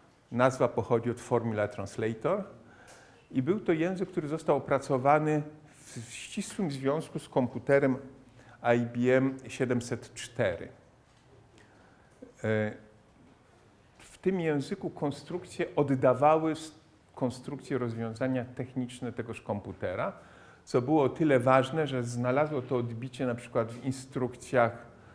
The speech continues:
e, rozgałęziających. No, w szeregu instrukcjach się znajdowało właśnie odbicie tego, co było w komputerze siedemset cztery. Było to wobec tego takie podejście bottom-up po angielsku, czyli po polsku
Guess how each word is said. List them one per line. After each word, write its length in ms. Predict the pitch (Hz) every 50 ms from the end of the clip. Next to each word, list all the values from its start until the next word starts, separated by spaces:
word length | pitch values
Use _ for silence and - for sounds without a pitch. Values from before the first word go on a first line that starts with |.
| - - - - - - - - - -
e, 460 | - - - - 98 104 107 110 110
rozgałęziających. 920 | 110 123 120 127 120 131 123 127 131 131 127 120 120 123 113 110 110 107 113
No, 120 | 120 123
w 80 | 120 -
szeregu 380 | - - 180 190 185 175 175
instrukcjach 500 | 147 131 127 - - 156 139 - - 135
się 140 | - - 135
znajdowało 500 | 120 - 127 120 113 120 110 123 123 123
właśnie 340 | 113 120 117 - - 117 -
odbicie 500 | - 120 127 120 107 120 131 - - -
tego, 340 | - - - 143 143 160 147
co 180 | - - 123
było 480 | 104 110 113 117 120 120 123 123 123 - - - - - - -
w 80 | - -
komputerze 520 | - 123 113 - - - 120 110 113 107
siedemset 460 | 104 - 110 107 104 104 - - -
cztery. 420 | - - - - - 107 101 107 104
Było 200 | 113 139 156 151
to 280 | 151 - - - 131
wobec 380 | 127 123 127 120 127 123 - -
tego 180 | - 127 127
takie 240 | 120 127 117 - 127
podejście 480 | - - 110 117 120 120 - - - 123
bottom-up 640 | 110 120 117 117 - 110 104 - - 117 127 - - - - - - - - - - - - - - - - _ _ _ _ _ _ _ _ _ _ _ _ -
po 140 | 117 - -
angielsku, 540 | 107 110 107 113 143 185 196 - - -
czyli 180 | - - 143 131
po 140 | - - 113
polsku 420 | - - 135 135 139 - - -